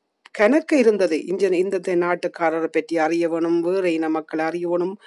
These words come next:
என்ற ஒரு ஆதங்கம் எனக்கு உள்ள இருந்ததை, நான் எனக்கு எப்படி அது கிடைச்சதுன்றதை நான் இப்படி ஏண்டா ஒரு நாள் நான் இந்த வாலண்டியர் வேலைக்கு போறேன் நான். எனக்கு அது சரியான விருப்பம். யாராவது ஒரு இயலாத ஆட்கள் என்ற ஒரு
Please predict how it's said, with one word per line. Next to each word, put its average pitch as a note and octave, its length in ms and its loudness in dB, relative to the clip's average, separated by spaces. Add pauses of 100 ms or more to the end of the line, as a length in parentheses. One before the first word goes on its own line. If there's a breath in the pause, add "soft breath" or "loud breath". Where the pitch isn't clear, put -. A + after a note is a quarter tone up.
(240 loud breath)
என்ற G#3 260 2
ஒரு F#3+ 140 4
ஆதங்கம் B3 540 0
எனக்கு G3+ 300 -2
உள்ள F#3 240 0
இருந்ததை, F3 640 -2 (320 soft breath)
நான் B3 220 -4
எனக்கு C4+ 400 -2
எப்படி C#4+ 360 0
அது A3 240 0
கிடைச்சதுன்றதை G#3 720 -2 (380 soft breath)
நான் A3+ 260 0
இப்படி A#3 380 0
ஏண்டா A3 360 2
ஒரு C#4 120 -2
நாள் D4+ 260 -2
நான் A#3+ 240 -4
இந்த A#3 220 0
வாலண்டியர் A#3+ 500 0
வேலைக்கு G3 340 -2
போறேன் G#3+ 260 -4
நான். D3+ 200 -10 (220)
எனக்கு A#3+ 300 -4
அது A3 120 -2
சரியான G#3 340 -2
விருப்பம். F#3 440 -2
யாராவது F3 460 -2
ஒரு F#3+ 220 -4 (340 soft breath)
இயலாத F#3 400 6
ஆட்கள் E3 280 0
என்ற E3+ 240 2
ஒரு D#3+ 240 0